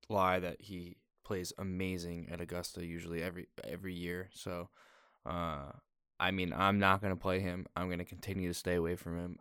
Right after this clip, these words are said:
I've been against him and Rickie Fowler, who did not make the Masters this year, for the last couple weeks now. So, uh,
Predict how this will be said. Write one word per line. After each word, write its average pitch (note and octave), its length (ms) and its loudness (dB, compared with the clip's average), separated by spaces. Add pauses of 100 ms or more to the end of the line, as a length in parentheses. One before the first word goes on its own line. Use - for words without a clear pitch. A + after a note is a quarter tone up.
I've E2 220 0
been E2+ 240 -4
against F#2 480 0
him G#2 260 4
and F2+ 100 0
Rickie F#2 260 -2
Fowler, F2+ 400 2
who F#2 120 -8
did F2+ 260 -2
not F2+ 280 0
make F2 300 -4
the G2 100 0
Masters F2 400 0
this F2 200 -6
year, F2+ 260 -2 (320)
for F#2 180 2
the F2+ 60 6
last E2+ 240 6
couple F#2 260 0
weeks F2+ 300 0
now. F#2 220 2
So, F2 360 0 (540)
uh, F2 320 4